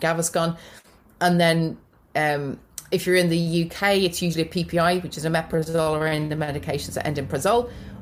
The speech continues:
Or in the U S, they might start with a H two R A, such as famotidine first, and then a P P I. They don't have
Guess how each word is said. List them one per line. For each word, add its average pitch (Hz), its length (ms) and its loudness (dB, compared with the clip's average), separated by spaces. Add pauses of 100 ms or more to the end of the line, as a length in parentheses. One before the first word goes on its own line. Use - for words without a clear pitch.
(140)
Or 170 440 4
in 180 80 2
the 170 80 2
U 170 120 6
S, 160 180 2
they 175 60 2
might 160 180 0
start 160 340 2
with 151 80 -2
a 156 140 0
H 156 140 -4
two 156 140 -2
R 151 100 0
A, 147 120 -2
such 147 240 -4
as - 80 -8
famotidine 147 580 -2
first, 143 320 -4
and 151 160 -2
then 196 240 2 (100)
a 160 60 -8
P 156 160 -4
P - 140 -10
I. 123 180 -6 (800)
They 214 220 2
don't 254 340 2
have 196 800 -2